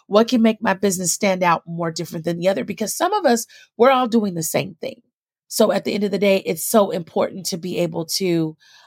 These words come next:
um, you know, reflect on those failures, reflect on the things that you didn't make the best decisions on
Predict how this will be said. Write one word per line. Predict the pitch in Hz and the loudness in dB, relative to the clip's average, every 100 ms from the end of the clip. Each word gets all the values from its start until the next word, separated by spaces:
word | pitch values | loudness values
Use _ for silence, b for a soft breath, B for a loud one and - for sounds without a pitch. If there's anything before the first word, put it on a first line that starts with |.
| b | b
um, | - 175 160 156 123 - _ - - | 2 4 4 0 -6 -18 _ -16 -6
you | 202 | 0
know, | 208 139 | 0 0
reflect | 170 - 226 254 - | -6 0 0 0 0
on | 202 | 0
those | 185 - | -2 0
failures, | 175 160 104 - | 0 0 -4 -6
reflect | 175 - 208 220 | -6 -2 0 0
on | 196 | -2
the | |
things | 180 180 180 | -2 -6 -6
that | 170 | -8
you | 185 | -6
didn't | 180 175 | -6 -6
make | 180 165 | -6 -6
the | 156 | -8
best | 147 226 233 226 - | 0 2 2 0 -6
decisions | - 233 233 269 262 | 0 0 0 -2 0
on | 294 302 | 0 0